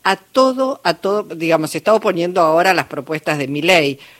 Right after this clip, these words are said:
Pero en realidad, si uno toma la experiencia de, eh, el gobierno, eh, por un lado de Cristina Fernández de Kirchner en algún momento cuando formaron el Grupo A en el Parlamento, y si vemos lo que ha pasado,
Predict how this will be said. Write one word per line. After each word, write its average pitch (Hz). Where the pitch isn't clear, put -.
Pero 202
en 202
realidad, 240
si 262
uno 247
toma 247
la 220
experiencia 202
de, 147
eh, 151
el 151
gobierno, 160
eh, 160
por 202
un 226
lado 320
de 233
Cristina 175
Fernández 160
de 170
Kirchner 185
en 156
algún 143
momento 185
cuando 143
formaron 170
el 156
Grupo 165
A 170
en 160
el 151
Parlamento, 143
y 185
si 202
vemos 277
lo 214
que 190
ha 202
pasado, 196